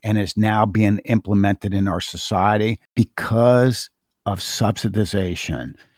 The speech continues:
Without subsidization, if news, information, and entertainment programming was being delivered in a pure, true, direct, person-to-person free marketplace with a price tag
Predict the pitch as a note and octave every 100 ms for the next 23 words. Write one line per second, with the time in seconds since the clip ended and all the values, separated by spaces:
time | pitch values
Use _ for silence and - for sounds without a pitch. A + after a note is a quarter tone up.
0 | _ - G2 A2+ A2 C3+ - C#3 A2 C3
1 | B2 G#2+ A#2+ A2 G2+ F#2+ E2+ - - A2+
2 | A#2 C3 - A2 A2 A#2 A#2 - G#2 G#2+
3 | A2 - A#2+ A2+ F2+ - A#2 G#2 G#2+ A2
4 | A#2 A2 G2+ - G#2+ G#2 G2 G2 G#2 G2+
5 | A2+ G2 F#2 - - A#2 A#2+ A#2 - B2+
6 | A2+ G2 G2 G#2+ - G#2+ G#2 G#2 F2+ G2+
7 | G2+ F2 - G2+ F#2+ G2+ B2 - A#2+ A#2+
8 | A#2+ - - _ - A2+ G2 - - G#2
9 | B2 - B2 A#2 A2+ A#2+